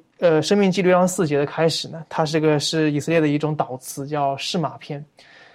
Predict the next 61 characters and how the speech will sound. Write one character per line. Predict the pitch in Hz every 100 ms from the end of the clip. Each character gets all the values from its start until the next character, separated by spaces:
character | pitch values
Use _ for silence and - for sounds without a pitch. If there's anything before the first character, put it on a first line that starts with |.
| _ -
有 | 196
点 | 208
类 | 214
似 | 196 180
于 | 175
我 |
们 | 147
现 | 135 180 156
今 | 175 165
基 |
督 | 175 175
徒 | 156
有 | 147
时 | 139 156
候 |
喜 | 160 151
欢 | 147 147 156
祷 | 143
告 | 156
完 | 151
之 | 151
后 | 156
背 | 151 160
那 | 151
个 | 147 147 143
耶 | 165 165
稣 | 160
的 | 160
那 | 151
个 | 156
主 | 151 160
祷 | 143
文 | 135
那 | 135
种 | 143
感 | 135 135
觉 | 139 139
一 |
样。 | 147 151 _ _ _ -
所 | 196
以 | 220
对 | 233 202
于 |
他 | 190 214
们 | 208
来 | 160 151
说， | - 160 165 - -
这 | 175
个 | 160
释 | 151 -
马 | 175
篇 | 165 160
的 | 151
祷 | 131
词 | 143
是 | 147
非 | -
常 | 147 147
重 | 165 143
要 | 143
的。 | 160